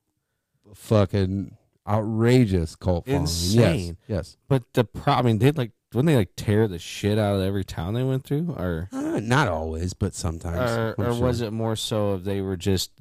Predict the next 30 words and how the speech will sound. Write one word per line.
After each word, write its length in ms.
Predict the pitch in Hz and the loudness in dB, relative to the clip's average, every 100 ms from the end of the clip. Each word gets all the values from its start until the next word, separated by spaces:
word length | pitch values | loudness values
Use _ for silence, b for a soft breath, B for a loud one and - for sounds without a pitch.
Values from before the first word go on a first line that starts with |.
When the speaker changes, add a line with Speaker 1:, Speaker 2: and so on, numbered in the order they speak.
| 78 | -10
Speaker 2:
there 420 | 82 82 76 78 | -4 -2 -2 -4
and 140 | 78 82 | -6 -4
that 180 | 82 - | -6 -8
<clears throat> 60 | - | -16
pissed 760 | - 71 67 67 101 90 - | -12 -10 -10 -10 -10 -10 -12
people 320 | - 87 90 98 | -10 -6 -2 0
<laughs> 100 | 143 | 2
off? 320 | 110 101 - _ _ | -2 -4 -20 _ _
Speaker 1:
It's 180 | 196 - | -4 4
just 220 | 196 - | 4 4
like 240 | 135 131 123 | 2 0 0
with, 240 | 120 - | -2 0
uh, 280 | 117 113 110 _ | 0 0 -2 _
Ozzy 440 | 113 117 101 92 82 | -2 0 0 -2 -4
back 220 | 87 87 | -6 -6
in 100 | 90 | -8
the 80 | 85 | -6
day. 320 | 87 76 85 _ _ _ _ _ - | -6 -6 -10 _ _ _ _ _ -10
So, 340 | 90 90 85 - | -6 -6 -8 -10
<clears throat> 60 | |
he 840 | - 131 98 80 _ _ _ _ 110 | -12 -10 -12 -18 _ _ _ _ -6
had 200 | 101 90 | -6 -4
the 80 | 95 | -4
old, 300 | 92 92 87 | -2 -4 -4
uh, 380 | 85 82 80 82 - _ _ _ - | -6 -6 -8 -12 -16 _ _ _ -16
what's 160 | 104 - | -14 -12
that 120 | - | -14
song? 300 | - 71 73 | -14 -18 -20
Suicide 540 | - - 104 - 92 87 | -12 -2 -2 0 -4 -4
Solution. 640 | - 92 90 - 71 76 | -8 -4 -6 -6 -14 -16